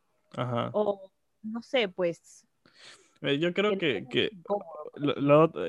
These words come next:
Speaker 2: ¿Tú
Speaker 1: eh,
Speaker 2: qué crees,
Speaker 1: la
Speaker 2: Mariana?
Speaker 1: otra vez, la otra vez le pregunté a algunos amigos, este, por Instagram,
Speaker 2: Ajá.
Speaker 1: y muchos de ellos mencionaban el malecón, por ejemplo.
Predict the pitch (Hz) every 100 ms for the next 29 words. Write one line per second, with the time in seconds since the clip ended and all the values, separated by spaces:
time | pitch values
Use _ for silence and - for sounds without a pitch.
0 | 135 110 69 - 196 190 147 147 160 180
1 | 175 185 - - - 131 139 156 170 170
2 | 170 170 143 120 110 107 123 123 127 113
3 | - - 117 117 117 135 117 110 113 120
4 | 254 - - 120 117 - 110 107 117 127
5 | - 135 180 180 - _ _ - 143 170
6 | 175 220 196 180 190 196 156 120 120 127
7 | 135 143 131 107 107 113 107 - - -
8 | 117 113 - 135